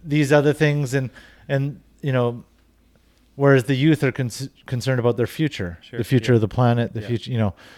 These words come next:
Speaker 1: and I'm not saying that, like, that's gonna necessarily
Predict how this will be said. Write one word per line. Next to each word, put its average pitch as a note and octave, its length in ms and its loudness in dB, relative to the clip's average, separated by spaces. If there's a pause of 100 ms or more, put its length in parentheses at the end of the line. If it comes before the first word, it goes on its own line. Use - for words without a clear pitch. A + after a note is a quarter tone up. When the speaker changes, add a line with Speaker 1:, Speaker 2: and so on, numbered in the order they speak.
(140)
Speaker 1:
and C#3 300 2 (640)
I'm C3+ 100 0
not D#3 200 2
saying C#3+ 380 2
that, B2+ 180 -4
like, A#2 240 0 (680)
that's B2 280 2
gonna B2+ 180 -2
necessarily A#2 760 -2